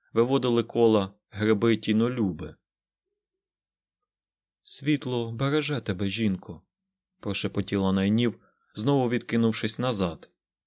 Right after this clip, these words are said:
«якщо ти не можеш обійтися без сну, навіть однісіньку ніч». Вона розпутала поводи і, звівшись на ноги, потерла зап'ястя. «Ти могла прокинутися в тралоцькому казані». Мертве листя шурхотіло у неї під ногами,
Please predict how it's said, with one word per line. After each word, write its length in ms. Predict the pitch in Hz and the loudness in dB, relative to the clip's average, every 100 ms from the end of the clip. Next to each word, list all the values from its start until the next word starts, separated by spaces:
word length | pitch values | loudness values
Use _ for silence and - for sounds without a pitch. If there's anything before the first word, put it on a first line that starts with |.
| _ | _
«якщо 380 | 113 120 - 131 | -6 -4 -4 -6
ти 280 | - 117 113 | -4 -4 -2
не 100 | 135 | -4
можеш 340 | 135 120 - | -4 -4 -6
обійтися 540 | 113 123 - 117 - | -4 -4 -2 -2 -2
без 260 | 113 131 - | -2 -2 -2
сну, 320 | - 101 87 _ _ _ _ | -2 -4 -4 _ _ _ _
навіть 360 | 107 104 104 | -2 -2 -2
однісіньку 600 | 117 110 117 - 113 110 | -4 -4 -4 -4 -6 -6
ніч». 480 | 131 110 85 - - _ _ _ _ _ _ _ _ _ _ _ | -4 -2 -4 -10 -20 _ _ _ _ _ _ _ _ _ _ _
Вона 260 | 101 139 135 | -2 0 0
розпутала 560 | 127 - 113 113 107 | -2 -4 -2 2 2
поводи 540 | - 123 117 107 104 98 _ _ _ | 0 0 0 2 0 -2 _ _ _
і, 80 | 107 | -2
звівшись 460 | 120 143 - 117 | 2 2 2 0
на 100 | 117 | 0
ноги, 300 | 113 123 107 | 2 0 -2
потерла 480 | 101 113 117 101 101 | -2 0 0 0 0
зап'ястя. 720 | 95 110 101 85 - - - _ _ _ _ _ _ _ | -2 -2 -2 -2 -4 -8 -14 _ _ _ _ _ _ _
«Ти 140 | - 143 | -6 -4
могла 320 | 139 131 131 | -4 -6 -4
прокинутися 720 | 135 135 143 131 139 - 123 | -2 -2 -4 -4 -4 -4 -6
в 60 | - | -6
тралоцькому 680 | 131 131 131 - 131 131 | -4 -4 -4 -4 -6 -10
казані». 600 | 127 131 143 147 104 90 - _ _ _ _ _ _ _ _ _ _ _ _ _ _ _ _ | -6 -2 -2 0 -2 -4 -12 _ _ _ _ _ _ _ _ _ _ _ _ _ _ _ _
Мертве 360 | 110 143 143 135 | -2 -2 0 2
листя 420 | 143 139 - 120 | 4 2 2 0
шурхотіло 640 | - 117 117 113 127 123 | 2 0 0 -2 0 2
у 60 | 117 | 4
неї 220 | 110 107 | 4 2
під 200 | 101 104 | 2 0
ногами, 500 | 117 117 92 85 78 | 0 0 -2 -2 -8